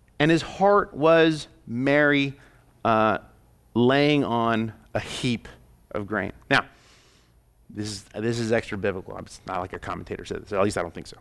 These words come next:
right? I think, personally, that's a beautiful picture, <laughs> right? The reason why I think that,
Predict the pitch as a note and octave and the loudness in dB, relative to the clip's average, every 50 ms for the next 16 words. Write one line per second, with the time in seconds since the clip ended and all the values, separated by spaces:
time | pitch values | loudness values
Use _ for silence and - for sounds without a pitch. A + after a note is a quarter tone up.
0 | _ _ - _ _ - - _ - G#2+ A#2+ - - - - - - - _ _ | _ _ -20 _ _ -20 -14 _ -4 -2 -2 -4 -4 -14 -20 -20 -20 -20 _ _
1 | - D#3 F3+ G#3 G3+ - - - D3 A#2+ G#2+ G#2 - - - _ _ _ - - | 2 4 6 6 4 2 0 -4 -4 -4 -4 -6 -8 -12 -20 _ _ _ -6 0
2 | - D#3+ E3 - - F3 E3 E3+ E3+ E3 E3 E3 D3+ - - - A#2+ G#2+ A2+ G2 | 2 2 2 2 0 0 2 4 4 4 2 2 0 -4 -4 -4 -4 -4 -4 -4
3 | A2+ A2 G2+ G2 G2 - F#2+ - - - - - _ _ _ - - - - - | -4 -4 -4 -4 -8 -10 -12 -14 -16 -18 -20 -20 _ _ _ -20 -18 -18 -18 -20
4 | - - - - - - - - B2+ - - - - - - - - C3+ D3+ D3 | -20 -20 -20 -20 -20 -10 -4 -2 -2 -2 -4 -8 -20 -20 -20 -6 0 2 4 4
5 | C#3+ D#3 G3+ A#3+ B3 G#3 F#3+ G3 F3 D#3 C#3+ C3+ B2+ A2+ A2 G#2+ - - G2 F#2 | 6 6 6 6 6 6 6 4 4 4 6 4 4 4 2 -2 -4 -6 -10 -10
6 | - - - - - | -10 -12 -14 -14 -14